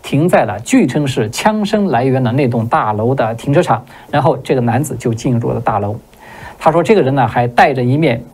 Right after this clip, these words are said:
“别踩我”，就是写的这么一行字叫“别踩我”的一个黄色的旗帜，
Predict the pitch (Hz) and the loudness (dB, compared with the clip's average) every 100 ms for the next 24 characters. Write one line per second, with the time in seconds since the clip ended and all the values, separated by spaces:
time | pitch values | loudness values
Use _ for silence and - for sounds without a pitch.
0 | - 135 185 - 113 165 123 113 170 - | -2 2 2 0 2 4 2 2 0 0
1 | - 104 120 156 117 - 165 - 127 151 | -2 -2 0 0 0 -2 -4 -2 -2 -2
2 | 135 127 156 - 135 135 - 113 165 120 | -2 2 0 2 -2 -2 -4 0 0 -2
3 | - - - - 127 139 139 117 123 131 | -6 -14 -10 -2 2 2 2 0 0 -2
4 | 160 170 120 - 135 135 | 2 0 0 -2 -2 -2